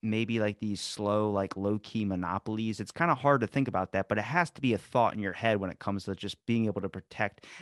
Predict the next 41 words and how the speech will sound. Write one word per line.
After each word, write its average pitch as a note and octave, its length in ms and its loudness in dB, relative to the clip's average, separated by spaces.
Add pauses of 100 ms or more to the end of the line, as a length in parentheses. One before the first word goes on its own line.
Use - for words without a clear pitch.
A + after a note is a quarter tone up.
not, F#3+ 180 4
I E3 140 0
mean, G#3 160 2
just - 260 -2
from F#3 220 6
a - 20 6
security F3 580 4
aspect, F#2 440 0
I - 20 2
mean, B2+ 140 2
you D3+ 40 -2
gotta D#3+ 240 6
appreciate A2 600 -2
that G#2 180 4
as G2+ 160 -6
well, G2 220 0
too. E3 400 0 (320)
I C3 40 2
mean, C3 140 6
there's E3+ 180 6
a C#3+ 80 6
lot B2+ 280 8
of A#2 100 4
things A#2+ 300 2
you B2 80 -2
probably G2+ 440 2
see B2 200 -2
that G2+ 220 -6
the G2+ 80 -6
general G#2 360 0
public A2+ 420 0
doesn't G#2+ 240 0
even F#2 220 -2
notice G#2+ 320 2
the F#2 140 -8
full G#2+ 260 -2
aspect G2+ 460 0
of F2 160 -10
where G#2 160 0
that F2+ 260 -8
goes. G2+ 560 -2